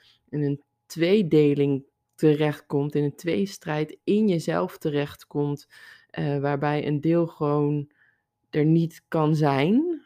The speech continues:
eh, niet gezien mag worden, dat, dat je daardoor ook een soort een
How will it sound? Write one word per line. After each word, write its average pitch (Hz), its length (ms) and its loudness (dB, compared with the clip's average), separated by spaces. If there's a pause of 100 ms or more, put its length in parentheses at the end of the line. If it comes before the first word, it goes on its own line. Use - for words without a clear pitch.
(120)
eh, 147 280 -8
niet 151 460 -6
gezien 151 400 -2
mag 160 300 -2
worden, 156 480 -8 (640)
dat, 147 220 -6 (120)
dat 139 280 -8
je 139 120 -10
daardoor 139 500 0
ook 139 220 -4
een 156 140 -6
soort 143 280 -6
een 143 160 -6